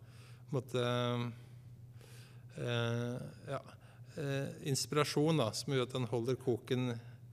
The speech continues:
fem timer hver dag da, fra han er ni år. Eh,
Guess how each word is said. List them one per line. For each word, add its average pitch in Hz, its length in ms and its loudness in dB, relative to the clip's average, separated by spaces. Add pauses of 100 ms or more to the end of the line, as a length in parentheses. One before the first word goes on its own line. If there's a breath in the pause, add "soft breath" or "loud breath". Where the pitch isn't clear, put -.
(280 loud breath)
fem 160 220 8
timer 131 240 8
hver 113 160 10
dag 110 160 8
da, 98 80 2 (260)
fra 117 140 0
han 113 100 2
er 110 140 6
ni 107 180 6
år. 104 160 4 (1120 loud breath)
Eh, 113 440 4